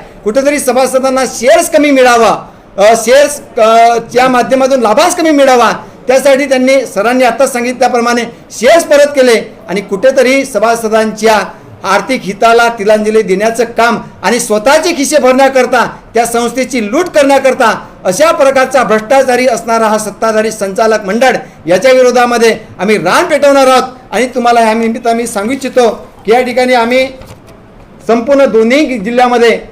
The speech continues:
आम्ही तालुकानिहाय सभा घेऊन या ठिकाणी चार विषय आम्ही मांडलेले आहेत. ते चार विषय मंजूर करण्याकरता आम्ही सन्माननीय विभागीय सहनिबंधक साहेब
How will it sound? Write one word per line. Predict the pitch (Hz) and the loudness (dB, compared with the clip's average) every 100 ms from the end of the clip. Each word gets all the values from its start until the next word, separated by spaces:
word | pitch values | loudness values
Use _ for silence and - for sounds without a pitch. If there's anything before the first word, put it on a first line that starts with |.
| - 190 | -14 -6
आम्ही | 226 - | -4 0
तालुकानिहाय | 220 233 233 247 240 233 | 0 0 0 0 0 -2
सभा | - 180 240 | -2 0 2
घेऊन | 226 254 202 - - - | 2 2 0 -4 -14 -2
या | 190 | 0
ठिकाणी | 233 247 240 233 | 0 0 -2 -4
चार | - 214 277 | -2 0 2
विषय | 277 269 262 | 0 0 0
आम्ही | 247 | 0
मांडलेले | 247 220 220 226 226 | -2 -2 0 2 2
आहेत. | 220 - - - | 0 -4 -20 -6
ते | 196 208 | -4 -2
चार | 208 247 | 0 0
विषय | 254 233 240 | 0 -2 -2
मंजूर | 220 202 240 | 0 -2 -4
करण्याकरता | 262 233 233 233 226 208 226 196 - - 180 | -2 -2 0 0 -2 0 -2 -2 -6 -14 -6
आम्ही | 220 | -4
सन्माननीय | 226 208 214 226 226 240 226 220 - - 165 | -2 -2 -2 0 0 0 -2 -6 -18 -12 -4
विभागीय | 180 233 226 247 | 0 0 2 -2
सहनिबंधक | 233 226 240 233 226 226 | 0 -2 0 -2 0 -2
साहेब | - 214 | 0 0